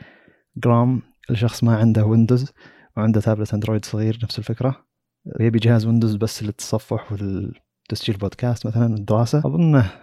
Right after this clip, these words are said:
نوعًا ما جهاز مثالي وسعر مثالي، أعتقد يعني. المعالج، آه،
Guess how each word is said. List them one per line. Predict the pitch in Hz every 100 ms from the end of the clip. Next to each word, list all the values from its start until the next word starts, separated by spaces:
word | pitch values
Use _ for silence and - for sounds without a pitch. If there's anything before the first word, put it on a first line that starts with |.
| - - 117
نوعًا | 107 101
ما | 104 104
جهاز | 104 101 95
مثالي | 107 107 104
وسعر | - 95
مثالي، | 101 - - - - _ _ _ _ _ -
أعتقد | 113 - - -
يعني. | 117 117 _ _ _ _ _ _ _ 110
المعالج، | 113 131 160 156 131 - - _ -
آه، | - 143